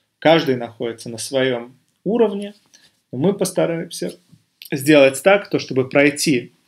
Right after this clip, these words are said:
э, вместе с вами этот процесс и, конечно же, приблизиться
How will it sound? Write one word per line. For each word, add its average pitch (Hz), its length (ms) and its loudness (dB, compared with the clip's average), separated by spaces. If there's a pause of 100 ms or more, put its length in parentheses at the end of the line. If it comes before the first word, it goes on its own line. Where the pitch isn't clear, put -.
(500)
э, 117 200 -8
вместе 156 520 2
с - 140 -8
вами 113 400 -4 (1500)
этот 117 260 -6
процесс 127 640 -4 (960)
и, 170 360 0 (380)
конечно 139 600 0
же, 123 320 -10 (120)
приблизиться 127 1040 0